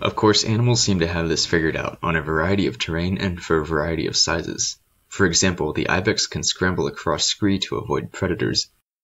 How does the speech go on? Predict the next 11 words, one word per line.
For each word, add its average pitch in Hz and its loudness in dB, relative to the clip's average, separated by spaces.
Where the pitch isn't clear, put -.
the 87 0
Arctic 95 2
fox 104 0
can 80 -4
jump 90 -2
on 76 -2
snow 92 2
to - 0
hunt - -4
for - -6
food, 82 -2